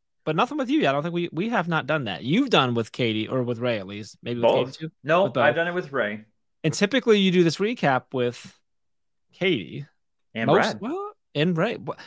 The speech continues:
Speaker 1: what is going on here? Why did they get, <laughs> anyway, so I'm here.
Speaker 2: <laughs>
Speaker 1: Um, just got done with a great, uh, administrative mastermind, which we do every Tuesday morning,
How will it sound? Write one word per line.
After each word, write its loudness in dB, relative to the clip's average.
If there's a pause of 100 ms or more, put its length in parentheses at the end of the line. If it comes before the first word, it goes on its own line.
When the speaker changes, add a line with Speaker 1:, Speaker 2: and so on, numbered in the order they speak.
(120)
Speaker 1:
what 2
is -4
going -4
on 0
here? 2
Why 0
did 0
they 2
get, 0
<laughs> -20
anyway, 2 (240)
so -2
I'm 8
here. 0
Speaker 2:
<laughs> -20 (360)
Speaker 1:
Um, 4 (100)
just -4
got 2
done 8
with 4
a 2
great, 4
uh, 6
administrative -2
mastermind, -2
which -10
we -2
do 0
every 0
Tuesday -2
morning, -4